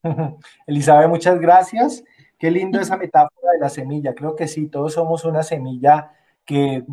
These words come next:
Speaker 1: digamos, va creciendo y, digamos, se va, se va construyendo en, en todo este ambiente que tenemos social, político, cultural, en medio de esta naturaleza, eh, hermosa y grande que tenemos.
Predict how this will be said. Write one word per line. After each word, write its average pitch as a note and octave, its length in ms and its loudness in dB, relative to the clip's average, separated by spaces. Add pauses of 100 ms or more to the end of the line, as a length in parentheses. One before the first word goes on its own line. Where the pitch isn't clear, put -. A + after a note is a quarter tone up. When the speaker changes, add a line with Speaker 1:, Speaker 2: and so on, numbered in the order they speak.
Speaker 1:
digamos, C3+ 480 -2
va D3 140 4
creciendo D#3 640 0
y, C3 360 -4 (400)
digamos, C#3 360 0
se D#3+ 120 0
va, B2+ 300 6
se D#3 160 0
va C#3+ 140 6
construyendo D3 640 -4
en, E3 260 -4
en D3 200 -8
todo D#3 180 2
este E3 240 0
ambiente D#3+ 460 -2
que D#3+ 100 -6
tenemos C3 420 -6
social, D3 600 2
político, C#3+ 640 -6
cultural, B2+ 640 2
en B2+ 220 -10
medio C3 260 -8
de C#3+ 60 -6
esta C#3+ 200 -8
naturaleza, C3 720 -6 (600)
eh, C3+ 200 -8
hermosa C3+ 420 -2
y D3+ 60 -2
grande C#3+ 280 2
que D3 120 -2
tenemos. A2+ 540 -10